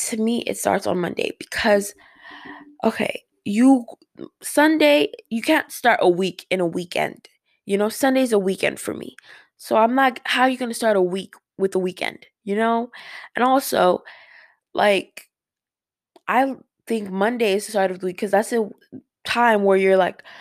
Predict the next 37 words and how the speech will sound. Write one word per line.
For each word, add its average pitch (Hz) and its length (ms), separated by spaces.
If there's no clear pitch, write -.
"Okay, 190 340
gotta - 240
go - 120
to 208 60
school, 190 340
gotta 170 220
go 175 100
to 170 80
work," 175 460
you 190 120
know? 190 500
Do 196 220
all 196 180
of 180 120
that, 170 320
you 190 160
know, 180 120
go 180 160
back 180 300
there. - 300
When 180 580
s-, - 260
in 185 160
reality, 208 800
like, 175 280
Sunday 190 680
is - 220
like, - 360
"Okay." 190 720
It's 202 140
like, 196 180
<sighs> - 640
"Let 185 120
me 185 80
just 190 220
end 190 160
this 190 460